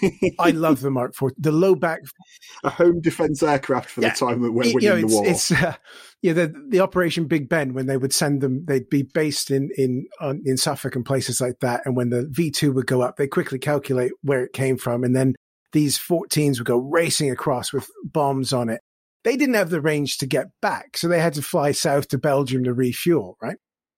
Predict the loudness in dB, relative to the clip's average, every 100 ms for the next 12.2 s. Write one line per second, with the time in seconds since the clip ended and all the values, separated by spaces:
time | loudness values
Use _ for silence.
0 | _ -4 -2 0 0 0 -2 0 0 0
1 | -2 -2 -6 -10 -20 -4 -2 -2 -8 _
2 | -20 -6 -2 -2 -2 -2 -2 -2 -4 -6
3 | -4 -4 -2 0 2 2 2 0 -2 -2
4 | -2 -2 -2 -6 _ _ _ _ _ _
5 | _ -2 0 -2 -4 0 2 0 0 0
6 | 0 -2 0 2 0 -2 -6 -4 -2 -2
7 | -4 _ _ _ _ -18 -18 -18 -2 -2
8 | 0 0 0 0 -4 -2 -4 -2 -4 -6
9 | -14 _ _ _ _ _ -6 -4 -2 -2
10 | -2 -4 -4 -4 -2 -2 0 -2 0 0
11 | 0 -8 _ 0 2 2 0 0 2 2
12 | 2